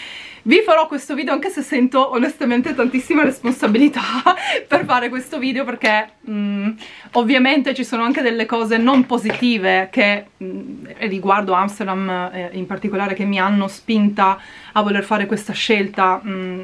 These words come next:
vi ho menzionato, vi ho accennato, chi mi segue anche su Instagram soprattutto, dove ogni tanto proprio mi lamentavo di quello che mi succedeva, mm, eh, qui,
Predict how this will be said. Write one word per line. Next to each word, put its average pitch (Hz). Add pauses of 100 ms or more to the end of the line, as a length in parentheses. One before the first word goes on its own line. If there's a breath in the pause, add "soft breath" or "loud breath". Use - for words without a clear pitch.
vi 214
ho 269 (100)
menzionato, 220
vi 208
ho 208
accennato, 208
chi 220
mi 220
segue 214
anche 208
su 220
Instagram 208
soprattutto, 220
dove 208 (480 loud breath)
ogni 240
tanto 247
proprio 240
mi 240
lamentavo 214
di 208
quello 214
che 214
mi 208
succedeva, 202
mm, 185 (880)
eh, 180
qui, 214